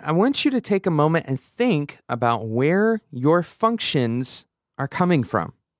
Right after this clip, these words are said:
where your functions are coming from. More specifically, your function calls. Of course,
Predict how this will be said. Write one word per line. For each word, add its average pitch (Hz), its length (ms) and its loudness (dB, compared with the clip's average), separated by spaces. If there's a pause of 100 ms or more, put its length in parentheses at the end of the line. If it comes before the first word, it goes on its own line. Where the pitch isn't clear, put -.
(320)
where 120 340 2
your 165 180 4
functions 131 600 -2
are 107 60 0
coming 104 300 -2
from. 90 280 -4 (420)
More 143 160 2
specifically, 120 680 0
your 101 140 0
function 107 460 -4
calls. 101 560 -2
Of - 80 -16
course, 107 320 0